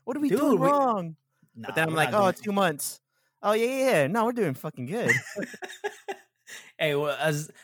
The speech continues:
Speaker 2: as long as we are enjoying ourselves and as long as the dummies are enjoying listening to us, man, we're gonna keep pumping out content.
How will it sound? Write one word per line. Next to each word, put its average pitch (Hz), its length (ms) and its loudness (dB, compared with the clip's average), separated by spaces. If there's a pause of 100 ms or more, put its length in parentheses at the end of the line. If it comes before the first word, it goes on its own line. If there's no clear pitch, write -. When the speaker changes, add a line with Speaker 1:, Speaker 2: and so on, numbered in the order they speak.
(120)
Speaker 2:
as 160 140 0
long 196 240 6
as 175 140 2
we 160 500 0
are 143 160 0
enjoying 139 460 0
ourselves 131 600 2
and 123 240 0
as 123 160 0
long 123 220 2
as 123 60 0
the 120 80 0
dummies 117 420 0
are 113 100 -2
enjoying 127 420 0
listening 202 380 0
to 123 160 -4
us, 113 360 -4
man, 127 260 -4
we're 131 80 2
gonna 131 180 2
keep 123 200 -4
pumping 127 280 -4
out 113 160 -4
content. 120 500 -2